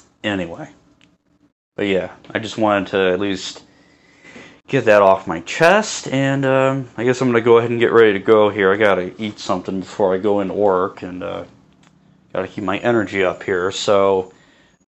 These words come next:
but that's what's been going on, and yes, I am good. I am fine. And, um,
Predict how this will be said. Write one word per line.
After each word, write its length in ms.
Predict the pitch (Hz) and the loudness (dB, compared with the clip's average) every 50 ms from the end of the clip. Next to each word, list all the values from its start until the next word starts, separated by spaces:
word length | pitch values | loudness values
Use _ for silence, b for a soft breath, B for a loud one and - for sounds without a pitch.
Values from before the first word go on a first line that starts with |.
| _ _ _ _ _ _ _ | _ _ _ _ _ _ _
but 80 | 120 | 4
that's 400 | 120 131 156 156 - - - - | 4 6 4 4 0 -6 -8 0
what's 240 | 131 131 135 135 - | 0 0 0 0 -2
been 220 | - 143 139 127 | -2 -2 0 2
going 320 | 131 131 131 131 127 123 120 | 2 2 4 4 4 4 4
on, 400 | 127 143 160 185 208 220 233 240 226 - - 277 | 4 6 6 4 2 0 -2 -4 -4 -6 -10 -8
and 580 | - 135 135 131 131 131 131 131 113 101 - - - - | -4 -2 -2 0 0 -2 -2 -4 -6 -8 -12 -14 -18 -16
yes, 720 | - 110 110 113 117 127 135 - - - - - - - - - _ _ | -4 2 4 4 4 4 2 -2 -8 -12 -12 -12 -14 -14 -16 -20 _ _
I 160 | 104 104 101 | -6 -4 -4
am 200 | 101 101 101 101 | -2 -4 -4 0
good. 340 | 107 107 104 90 90 - 147 | 2 2 2 2 0 -4 -12
I 160 | 160 175 180 | -14 -14 -12
am 140 | 185 170 - | -12 -12 -12
fine. 560 | - - 120 117 113 95 - - - - - - _ _ _ _ _ _ _ _ _ _ _ _ _ _ _ _ _ _ _ _ _ _ _ _ _ | -4 0 2 2 2 2 0 -4 -12 -20 -20 -20 _ _ _ _ _ _ _ _ _ _ _ _ _ _ _ _ _ _ _ _ _ _ _ _ _
And, 400 | - 95 95 98 98 98 98 95 | -10 -6 -4 -2 -2 -2 -2 0
um, 540 | 95 95 95 92 92 92 90 92 90 85 - | 2 4 4 4 2 0 -2 -4 -10 -12 -14